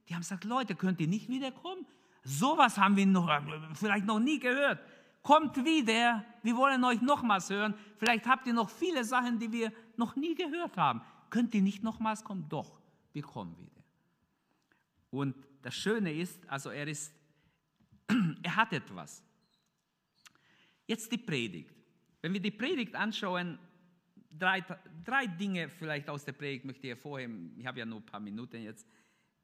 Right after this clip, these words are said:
Es soll ja auch okay sein. Ich denke, mir ist es recht oder mir ist sehr recht, wenn wir mehr beten. Das ist unser Wunsch schon länger und es sollte auch so bleiben.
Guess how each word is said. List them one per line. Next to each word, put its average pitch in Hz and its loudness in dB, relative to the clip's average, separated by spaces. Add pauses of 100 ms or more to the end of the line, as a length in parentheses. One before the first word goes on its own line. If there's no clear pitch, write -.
(280)
Es - -12
soll 214 -4
ja 165 -2
auch 151 -8
okay 117 -12
sein. 76 -18
Ich - -16
denke, 170 -6 (1160)
mir 185 -4
ist 175 -6
es 147 -12
recht 147 -12 (320)
oder 113 -14
mir 131 -8
ist - -16 (540)
sehr 120 -8
recht, 110 -12
wenn 110 -12
wir 107 -10
mehr 110 -8
beten. 95 -14
Das 104 -20
ist 101 -20
unser 113 -14
Wunsch 123 -12
schon 98 -14
länger 156 -10 (400)
und 107 -14
es 117 -14
sollte 117 -10
auch 107 -10
so - -16
bleiben. 80 -16